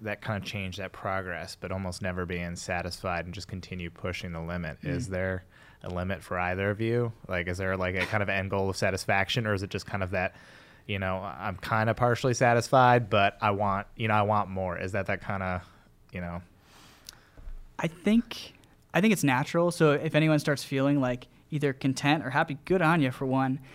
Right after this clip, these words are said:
Speaker 2: But I think it's natural to lose that, that passion or that fire a little bit. And I think the important thing is to maintain a close group of folks who will see you losing your edge and kinda bring you back into the fold there. So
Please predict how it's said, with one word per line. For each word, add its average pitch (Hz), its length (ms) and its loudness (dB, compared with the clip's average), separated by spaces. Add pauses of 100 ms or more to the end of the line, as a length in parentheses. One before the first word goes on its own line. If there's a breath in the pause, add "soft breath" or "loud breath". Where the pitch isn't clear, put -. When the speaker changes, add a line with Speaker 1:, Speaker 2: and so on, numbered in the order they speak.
(160 loud breath)
Speaker 2:
But 156 100 4
I 156 60 4
think 196 120 4
it's 165 140 0
natural 151 460 2
to 147 120 -6
lose 135 380 0
that, 104 300 -4 (180)
that 107 220 -6
passion - 400 -2
or - 40 2
that 131 200 -2
fire 117 300 -4
a 180 40 0
little 175 140 0
bit. 196 60 2
And 165 80 0
I 139 60 4
think 165 200 -2
the 147 100 2
important 139 480 0
thing 135 200 2
is 143 160 0
to 131 80 0
maintain 131 420 2
a 127 60 -2
close 131 340 -8
group 131 200 -6
of 123 120 -8
folks 120 420 -8 (300 loud breath)
who 160 100 -2
will 143 160 2
see - 160 -6
you 143 160 0
losing 143 260 0
your 113 140 0
edge 120 300 -4
and 143 120 -6
kinda 131 220 -4
bring 127 220 0
you 123 80 0
back - 280 -6
into 107 140 -4
the 90 80 -8
fold - 320 -14
there. - 160 -12
So 147 220 -2